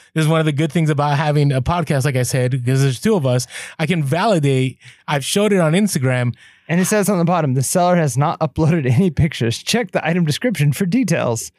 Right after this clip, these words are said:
Speaker 1: Every
Speaker 2: That's what
Speaker 1: ti-, anytime I've, like, been going too fast and I forget to upload pictures, it always says you need at least one picture.
Speaker 2: Yeah, that's why I'm thinking it must have been a mistake on their end. Like, we
Speaker 1: A
Speaker 2: must have
Speaker 1: glitch?
Speaker 2: Well, you never know,
Speaker 1: <laughs>
Speaker 2: man. So, um, I mean, who knows? I mean, I can't imagine that, yeah, like,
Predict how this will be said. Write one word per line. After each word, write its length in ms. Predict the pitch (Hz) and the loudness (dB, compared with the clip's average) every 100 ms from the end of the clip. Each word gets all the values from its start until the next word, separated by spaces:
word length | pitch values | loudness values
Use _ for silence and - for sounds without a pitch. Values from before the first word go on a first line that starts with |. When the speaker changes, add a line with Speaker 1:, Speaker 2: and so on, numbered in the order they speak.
| - | -4
Speaker 1:
Every 240 | 233 311 | 0 0
Speaker 2:
That's 160 | 277 180 | 0 -2
what 180 | 202 - | -2 -6
Speaker 1:
ti-, 60 | |
anytime 560 | 196 254 311 202 247 240 | -4 -2 -2 -2 0 0
I've, 180 | 202 170 | 0 0
like, 300 | 180 143 123 - 135 | -2 -2 -8 -6 -2
been 200 | 175 156 | 0 0
going 280 | 143 175 175 | 0 0 0
too 120 | 165 | -2
fast 260 | 170 156 | 0 -2
and 80 | 170 | 0
I 40 | 139 | 0
forget 260 | 143 143 | 0 -2
to 80 | 151 | 0
upload 360 | 139 135 143 127 | -2 0 0 2
pictures, 400 | 151 - 190 160 | -2 2 2 2
it 160 | 147 | 2
always 300 | 139 151 151 | 2 2 0
says 240 | 151 156 131 | 0 0 2
you 60 | |
need 180 | 143 156 | 4 4
at 80 | 147 | 2
least 200 | 143 131 | 2 2
one 200 | 131 131 | 0 2
picture. 400 | 170 196 110 98 - - | 0 -2 -4 -6 -12 -6
Speaker 2:
Yeah, 240 | 156 147 | -4 -4
that's 260 | 156 175 208 | -2 -2 0
why 140 | 233 | 0
I'm 120 | 185 | 2
thinking 240 | 170 180 170 | 0 0 0
it 40 | |
must 300 | 143 143 143 | 0 0 -2
have 100 | 165 | -2
been 120 | 151 151 | 0 0
a 40 | |
mistake 380 | 143 - 139 139 | 0 0 -2 0
on 160 | 139 | 0
their 200 | 131 123 | 0 0
end. 180 | 131 139 | 0 0
Like, 140 | 131 127 | 0 -2
we 80 | |
Speaker 1:
A 40 | 131 | 0
Speaker 2:
must 180 | 135 139 | 2 2
have 180 | 220 | 0
Speaker 1:
glitch? 320 | - - - - _ - | -4 -6 -8 -14 _ -6
Speaker 2:
Well, 300 | 131 180 269 240 | 0 0 -2 -2
you 120 | 151 | 0
never 240 | 170 185 | 2 0
know, 160 | 220 285 170 | -2 -2 -4
Speaker 1:
<laughs> 120 | 240 | -2
Speaker 2:
man. 200 | 147 175 - - - _ | -2 -2 -6 -20 -20 _
So, 420 | - 165 156 143 | 0 2 2 0
um, 420 | 147 147 131 110 - _ - | -2 -2 -2 -4 -8 _ -2
I 20 | |
mean, 160 | 190 185 | 2 4
who 160 | 175 233 | 4 4
knows? 380 | 160 139 139 - | 2 2 0 -2
I 60 | |
mean, 140 | 160 156 | -2 0
I 100 | 156 | -2
can't 220 | - 175 | -2 0
imagine 440 | 156 143 147 147 143 | 0 0 0 0 0
that, 120 | 104 | 0
yeah, 240 | 135 117 | -2 -2
like, 220 | 107 113 | -4 -6